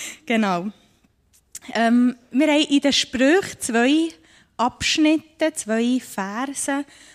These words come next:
wo es um das Ameisen geht und ich möchte die zum Anfang gleich vorlesen. In Sprüch dreißig, in den Versen vierundzwanzig und fünfundzwanzig, lesen wir: „Vier Dinge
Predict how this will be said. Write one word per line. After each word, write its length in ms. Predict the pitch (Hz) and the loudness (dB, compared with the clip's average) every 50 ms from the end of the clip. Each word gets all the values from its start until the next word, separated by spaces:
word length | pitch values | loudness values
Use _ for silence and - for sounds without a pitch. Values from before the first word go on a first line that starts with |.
| _ - | _ -8
wo 60 | - | -8
es 140 | 202 - 220 | -6 -4 -4
um 100 | 214 202 | -4 -4
das 80 | - - - | -6 -4 -2
Ameisen 680 | 196 220 247 262 262 254 262 277 277 - - 262 240 | 0 2 2 2 2 2 2 2 2 0 0 -2 -2
geht 460 | - 208 226 262 320 359 - - - | -2 -2 -2 0 -2 -2 -4 -6 -6
und 160 | 220 208 - | -6 -4 -2
ich 80 | 226 208 | -2 -2
möchte 200 | 202 196 - - | -4 -4 -6 -8
die 260 | - 208 208 202 196 _ _ _ - | -10 -8 -8 -8 -10 _ _ _ -12
zum 180 | - - 208 | -8 -6 -6
Anfang 380 | - 180 185 185 - - 190 190 | -4 -4 -6 -6 -6 -6 -8 -6
gleich 160 | - - - | -8 -10 -12
vorlesen. 760 | - - - 170 180 190 185 175 175 175 160 - - - 156 _ _ _ _ _ _ _ _ _ _ _ _ _ _ _ _ _ _ _ _ _ - - - - - - - - - - _ _ _ _ _ _ _ _ _ | -12 -12 -10 -8 -8 -8 -8 -10 -12 -14 -14 -14 -16 -16 -18 _ _ _ _ _ _ _ _ _ _ _ _ _ _ _ _ _ _ _ _ _ -20 -20 -20 -20 -20 -20 -20 -20 -20 -20 _ _ _ _ _ _ _ _ _
In 120 | - 233 233 | -2 0 0
Sprüch 480 | - - - 247 269 294 277 - - | 0 0 2 2 2 2 2 -2 -8
dreißig, 520 | - 233 202 269 294 349 381 359 - - - | -4 0 2 4 4 4 4 4 2 0 -2
in 100 | 247 - | -2 -4
den 100 | 226 208 | -4 -6
Versen 400 | - - 214 220 226 214 - - | -4 -4 -6 -4 -6 -6 -8 -8
vierundzwanzig 840 | - - 220 233 233 240 233 - 214 220 220 233 240 - - - - - - | -8 -6 -6 -6 -6 -8 -8 -8 -8 -6 -4 -6 -6 -6 -8 -10 -12 -16 -14
und 220 | - 190 190 190 - | -10 -10 -10 -10 -4
fünfundzwanzig, 1160 | - - 285 294 - - 294 - - - 277 285 277 285 294 294 - - - - - - - | 0 2 2 2 2 0 -4 -4 -4 -6 -4 0 2 2 2 2 0 -2 -6 -10 -12 -12 -6
lesen 400 | - 208 196 196 - - 208 208 | -4 -4 -4 -4 -4 -2 -2 0
wir: 100 | 208 202 202 - - _ _ _ _ _ _ _ _ _ _ _ _ _ _ | -2 -2 -4 -8 -16 _ _ _ _ _ _ _ _ _ _ _ _ _ _
„Vier 460 | - - - - 269 277 285 330 349 | -18 -10 0 4 6 8 8 8 6
Dinge 720 | 349 - - 277 277 285 320 330 320 277 196 165 160 160 | 4 2 0 2 4 6 6 6 6 4 4 2 -4 -8